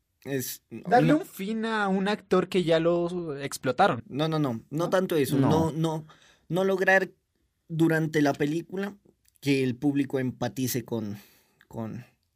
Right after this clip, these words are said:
Speaker 1: con esta muerte, por
Speaker 3: Pero es
Speaker 1: así
Speaker 3: que lo,
Speaker 1: decirlo.
Speaker 3: lo hicieron empatizar durante once años.
Speaker 2: Sí,
Speaker 1: Sí.
Speaker 2: eh, sí, eso es cierto.
Speaker 1: Eso es verdad, pero sinceramente yo so-, a mí también me gustó mucho la franquicia de Avengers. Eh, disfruté de sus películas,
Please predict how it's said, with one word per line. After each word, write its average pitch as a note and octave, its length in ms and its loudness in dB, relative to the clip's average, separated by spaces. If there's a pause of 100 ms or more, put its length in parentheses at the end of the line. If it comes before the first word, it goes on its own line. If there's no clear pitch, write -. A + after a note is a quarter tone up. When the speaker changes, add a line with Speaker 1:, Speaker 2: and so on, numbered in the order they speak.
(100)
Speaker 1:
con A2+ 240 -6
esta A#2+ 280 -4
muerte, B2+ 460 -2
por - 80 -14
Speaker 3:
Pero C#3+ 140 8
es C#3 60 8
Speaker 1:
así C3+ 80 0
Speaker 3:
que C#3+ 40 8
lo, B2+ 120 8
Speaker 1:
decirlo. B2 200 8
Speaker 3:
lo B2+ 160 6
hicieron B2 460 4
empatizar A#2+ 500 0
durante A2+ 380 4
once A2+ 340 2
años. G2+ 600 -2
Speaker 2:
Sí, D#3 260 -2
Speaker 1:
Sí. D#3 220 2
Speaker 2:
eh, F3+ 200 2
sí, D3+ 200 0
eso C3+ 220 4
es C#3 60 0
cierto. A#2 320 -2 (280)
Speaker 1:
Eso E3+ 180 0
es F#3 100 2
verdad, C#3 360 2 (100)
pero F#3+ 320 4
sinceramente D#3 840 -4
yo B2+ 160 0
so-, C3+ 160 -4 (180)
a C3 80 -4
mí C#3 140 -2
también C#3 300 -2
me C3+ 60 -4
gustó B2+ 280 -4
mucho C3+ 340 -2
la A#2+ 140 -2
franquicia A#2+ 800 -4 (400)
de B2 420 0
Avengers. C#3+ 680 0 (280)
Eh, C3 320 0
disfruté C3+ 540 0
de D#3 140 4
sus C#3 180 -4
películas, C#3 640 -2